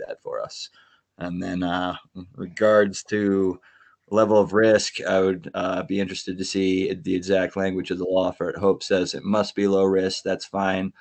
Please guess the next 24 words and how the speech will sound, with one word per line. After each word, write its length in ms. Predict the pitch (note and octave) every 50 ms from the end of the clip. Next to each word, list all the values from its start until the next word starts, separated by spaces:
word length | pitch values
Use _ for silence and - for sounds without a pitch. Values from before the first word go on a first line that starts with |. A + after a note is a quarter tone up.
| - - - - - - - _ _ _ -
Me 200 | A2+ B2 C3 B2+
personally, 720 | - - B2 A#2+ A2+ - - A#2 A2+ A2+ A2+ A2 G#2 G2 -
I 100 | F#2+ G2+
think 220 | G#2 G#2+ G#2 G2 -
the 100 | G2 G2
risk 240 | G#2 G#2+ G#2 G2
should 220 | - - G2+ G2 F#2+
always 320 | F#2+ F#2+ F#2 F#2 F2+ -
be 480 | - F#2 F2+ F#2 F#2 F2+ F2+ F2+ - _ _ _ -
kind 220 | - F#2+ F#2 F#2 F2+
of 320 | F2+ F2 E2+ E2 _ _ _ _ _ _ _ _ _ -
contextual 680 | - F#2+ E2 G#2+ G2 F#2+ - - G2 F#2 F2+ F2 E2
to, 420 | - - F#2 F#2 F#2 F#2 F#2 F2 E2 - -
uh, 160 | F#2 F2+ F2+
the 60 | F2 E2
circumstances. 880 | - G#2+ G#2 - F2+ E2+ D#2+ - E2+ D2+ D#2 - E2 E2 E2 - - - - - - - - _ -
Right 240 | G2+ G#2+ G#2+ G2 G2+
now, 280 | G#2+ G#2+ G#2 G2+ G2+
we're 160 | G2+ G2+ G2
obviously 920 | G2 G2 F#2+ F#2+ F#2+ F#2 F2+ - - F#2+ F#2 F#2 F#2 F#2 F#2 F#2+ - - _ -
have 440 | F#2 G2 F2+ F#2 F#2+ F#2+ F2+ F2 - -
a 100 | F2+ F2+
very, 560 | F2 F#2+ F#2+ F#2+ F#2+ F#2+ F#2+ F#2 F#2 F#2 - - - - _ _ _ _ _ _ _ _ -
um, 500 | F#2 F#2 F2+ F2+ F2 E2+ F2+ F2+ F#2